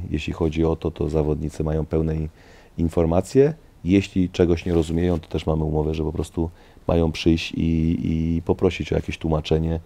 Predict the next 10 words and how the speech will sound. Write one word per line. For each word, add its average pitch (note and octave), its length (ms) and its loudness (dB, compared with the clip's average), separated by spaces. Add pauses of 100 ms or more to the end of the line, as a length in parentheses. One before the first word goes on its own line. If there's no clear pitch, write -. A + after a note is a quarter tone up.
(280)
Jeśli - 280 -4
w - 40 -16
ferworze D#2+ 680 4 (320)
pracy, E2 680 4
e, E2 400 -2
my D#2+ 140 -2
coś, - 340 -6
e, - 20 -10 (1200)
z-, E2 60 -6
zaniedbamy, E2+ 600 4